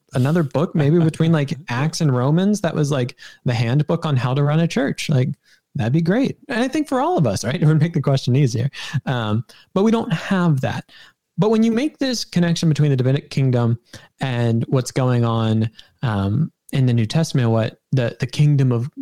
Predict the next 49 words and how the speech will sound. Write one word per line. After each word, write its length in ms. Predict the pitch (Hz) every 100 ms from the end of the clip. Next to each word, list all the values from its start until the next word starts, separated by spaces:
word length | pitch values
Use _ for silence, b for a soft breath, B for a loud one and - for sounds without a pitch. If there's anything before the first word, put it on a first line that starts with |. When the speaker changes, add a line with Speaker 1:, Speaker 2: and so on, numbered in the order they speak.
| 190
Speaker 1:
God 400 | 131 113 113 113
on 200 | 113 110
earth 280 | 113 117 -
looks 360 | 113 131 - -
like 320 | 117 101 104
in 120 | 123
kind 180 | 117 113
of 100 | 104
the 340 | 113 107 107 104 B B B -
post-apostolic 840 | 123 120 - 117 117 - 104 -
period, 320 | 160 156 117 - - -
if 200 | 214 214
that 300 | 196 101 -
connection 460 | 147 151 170 147
holds, 480 | 120 190 208 143 127 - -
all 80 | 202
of 60 |
a 60 | 214
sudden 200 | 240 202
you 60 | 151
can 100 | 127
pull 280 | 147 135 110
a 40 |
lot 440 | 120 202 254 220
of 80 | 165
stuff 260 | - 165 -
from 100 | 135
the 120 | 127
Old 180 | 110 107
Testament 560 | 117 113 - 107 117 _ B B B
into 340 | 147 143 123 104
it. 120 | 98
You 100 | 117
know, 80 | 107
you 160 | 110
can 140 | 110 123
make 200 | 117 120
connections 640 | 131 120 120 - 120 117 - B B
between, 160 | 127
like, 140 | 117 117
the 100 | 123
Levitical 540 | 120 123 160 160 156
priesthood, 540 | 127 120 113 - 110 104
even 240 | 131 127
down 220 | 123 117 117
to 120 | 113
kind 220 | 120 110
of, 80 | 104
like, 240 | 107 107